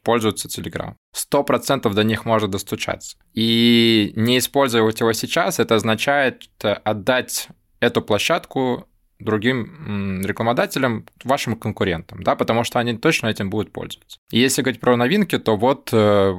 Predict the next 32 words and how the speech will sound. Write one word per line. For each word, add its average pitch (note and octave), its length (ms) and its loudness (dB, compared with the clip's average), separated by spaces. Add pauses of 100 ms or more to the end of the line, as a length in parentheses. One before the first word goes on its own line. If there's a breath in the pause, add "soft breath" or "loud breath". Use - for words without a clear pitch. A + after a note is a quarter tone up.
(160)
буквально A#2 440 0
на G2 120 0
днях B2 320 -2
появилась G2+ 420 0
новость, B2 320 2
что F#2+ 560 0
в - 80 -20
Телеграме G2+ 540 -2
появится G2+ 580 0
возможность G#2+ 680 0 (200)
ввести A2 960 0 (100)
свои G#2+ 360 -2
рекламные G2 360 -2
сообщения C#3 380 -2
на G#2 220 0
внешние G#2 480 -2
ресурсы, F#2 480 -6
да, F#2+ 160 2
то - 120 -4
есть, - 340 -6
э, G2 100 -2 (180)
на G#2 140 -4
сайты C#3 360 0
либо G2 160 0
в - 60 -6
приложение. F#2+ 640 -2
А G#2+ 100 -2
это A#2 160 -2
значит, B2 340 -2
что G#2 260 -2
можно G#2 640 0
находить F#2+ 600 -8